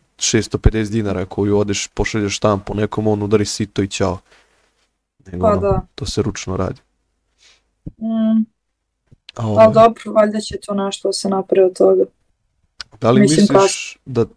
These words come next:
Speaker 1: taj, da, da kažem, taj zanat koji, eto, si počela da radiš, da li on možeš nekako da ga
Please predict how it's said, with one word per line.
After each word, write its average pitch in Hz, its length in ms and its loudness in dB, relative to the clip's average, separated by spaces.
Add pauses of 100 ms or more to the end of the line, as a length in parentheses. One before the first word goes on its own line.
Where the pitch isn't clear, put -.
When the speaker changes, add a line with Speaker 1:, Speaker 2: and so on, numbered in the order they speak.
Speaker 1:
taj, 110 480 2 (400)
da, 120 100 -8 (120)
da - 80 -6
kažem, 110 220 -2
taj 113 160 2
zanat 101 380 -4
koji, 90 240 -6
eto, 90 180 -8
si - 120 -8
počela 92 380 -2
da 98 100 -6
radiš, 107 280 -2
da 113 140 2
li 113 100 2
on 113 240 -2 (560)
možeš 107 420 2
nekako 107 360 -2
da 101 120 0
ga 104 120 0